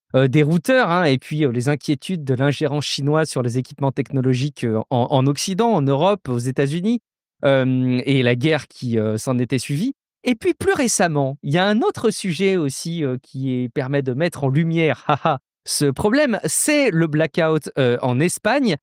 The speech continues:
avec cet effondrement et cette, euh, désactivation du, du réseau électrique, euh, qui a causé bien des problèmes et avec lequel on a du mal, moi j'ai du mal à sourire, hein, sur ce sujet. C'est quand même un, un, un événement qui fait froid dans le dos, sur lesquels il y a des risques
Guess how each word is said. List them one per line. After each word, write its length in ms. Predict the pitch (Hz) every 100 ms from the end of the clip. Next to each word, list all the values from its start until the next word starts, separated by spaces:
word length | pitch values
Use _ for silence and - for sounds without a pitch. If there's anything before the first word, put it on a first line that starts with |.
| _ -
avec 320 | 147 165 185
cet 280 | - 120 -
effondrement 880 | 262 - 240 190 175 196 196 196 170
et 60 | 135
cette, 320 | 143 131 139
euh, 100 | 120
désactivation 1080 | 120 180 185 202 - 190 160 160 - 170 160
du, 240 | 127 127
du 180 | 117 120
réseau 500 | 123 175 151 190 185
électrique, 720 | 170 151 151 - 175 156 - - _ - 120
euh, 100 | 117
qui 180 | -
a 80 | 143
causé 380 | 139 147 131 143
bien 320 | 123 151 311
des 140 | 240 220
problèmes 440 | - 170 226 311 - - 165 -
et 100 | 208
avec 220 | 226 240
lequel 280 | 233 349 240
on 120 | 165
a 80 | 151
du 160 | 139
mal, 260 | 185 262 202
moi 140 | 165
j'ai 140 | 147 135
du 80 | 156
mal 160 | 220
à 80 | 180
sourire, 460 | - 214 214 240 175
hein, 100 | 175
sur 180 | 160
ce 140 | 139 156
sujet. 340 | - 156 240
C'est 160 | 233 147
quand 140 | 165
même 240 | 170 180 143
un, 60 | 139
un, 480 | 135 131 127 117 113
un 180 | 131
événement 520 | 143 147 156 165 220 240 _ _ -
qui 100 | 147
fait 120 | 151
froid 220 | - 202
dans 140 | 165 160
le 60 |
dos, 260 | 147 196 277
sur 160 | -
lesquels 340 | 135 135 170 160
il 60 |
y 80 | 139
a 120 | 147
des 160 | 135 127
risques 360 | 143 175 -